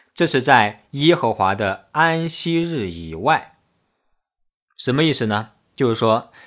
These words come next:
这些节期的安息日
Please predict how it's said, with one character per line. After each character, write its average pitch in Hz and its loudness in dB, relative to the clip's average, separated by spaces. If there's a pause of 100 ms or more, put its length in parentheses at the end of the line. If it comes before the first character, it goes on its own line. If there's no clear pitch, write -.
(140)
这 190 6
些 151 4
节 120 2
期 170 -2
的 113 0
安 131 0
息 139 -4
日 120 -6